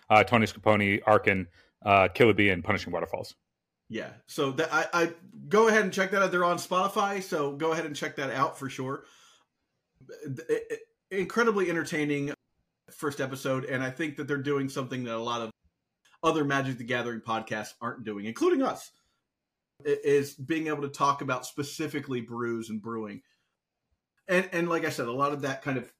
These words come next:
Speaker 2: comes through here when all you could do really was brew unless you had this book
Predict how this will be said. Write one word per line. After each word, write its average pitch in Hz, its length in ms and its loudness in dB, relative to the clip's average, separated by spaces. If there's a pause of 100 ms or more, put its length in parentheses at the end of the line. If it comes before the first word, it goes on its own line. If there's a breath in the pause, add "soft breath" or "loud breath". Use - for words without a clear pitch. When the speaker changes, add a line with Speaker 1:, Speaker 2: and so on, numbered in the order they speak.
(140)
Speaker 2:
comes 135 240 -4
through 139 180 -2
here 220 320 4
when 139 300 0
all 147 200 2
you 143 200 -2
could 143 200 -6
do 185 220 -2
really 202 340 -2
was 151 180 -6
brew 180 400 4
unless 143 280 0
you 156 80 0
had 151 200 -2
this 151 140 -10
book 220 320 0